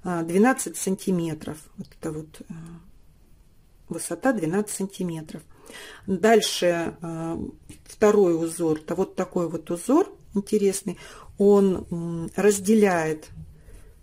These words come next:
вот эту вот резинку, так скажем, и от ос-,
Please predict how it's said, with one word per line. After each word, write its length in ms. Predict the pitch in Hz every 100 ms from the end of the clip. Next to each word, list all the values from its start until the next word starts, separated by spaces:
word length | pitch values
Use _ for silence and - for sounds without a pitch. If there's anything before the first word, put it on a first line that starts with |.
| -
вот 160 | 180 180
эту 200 | 170 156
вот 200 | 156 160
резинку, 520 | 175 185 254 359 -
так 240 | - 165 -
скажем, 520 | - 160 165 160 - -
и 160 | 214
от 380 | 262 196 226 -
ос-, 300 | 180 - -